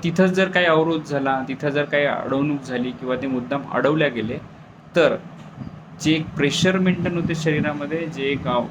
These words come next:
अव्हॉइड केल्यानंतर अवरोध निर्माण होतो, त्या अवरोधातून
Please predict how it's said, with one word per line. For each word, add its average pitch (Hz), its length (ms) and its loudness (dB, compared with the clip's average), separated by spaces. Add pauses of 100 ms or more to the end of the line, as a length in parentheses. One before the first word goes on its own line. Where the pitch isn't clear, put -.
अव्हॉइड 135 360 0
केल्यानंतर 147 360 -2
अवरोध 127 420 2
निर्माण 170 400 2
होतो, 127 240 -6
त्या 156 100 0
अवरोधातून 160 800 4